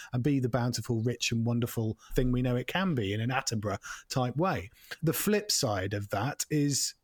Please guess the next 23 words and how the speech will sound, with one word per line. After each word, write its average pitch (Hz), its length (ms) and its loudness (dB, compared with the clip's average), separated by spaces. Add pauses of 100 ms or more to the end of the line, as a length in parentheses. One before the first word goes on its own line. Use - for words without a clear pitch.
(160)
does 151 120 2
it 156 100 -2
destroy 151 640 2 (240)
another 147 460 2
element 135 360 2
of 131 140 -2
our 139 160 2
connection 131 800 -2 (300)
with 131 180 2
the 135 80 2
natural 131 440 0
world 113 460 2
if, - 360 -2
if 143 200 0
all 139 140 2
our 127 80 0
food 131 200 0
is 123 100 0
coming 127 240 0
from 123 180 -2
a - 20 0
lab? 131 320 0
And 123 160 -2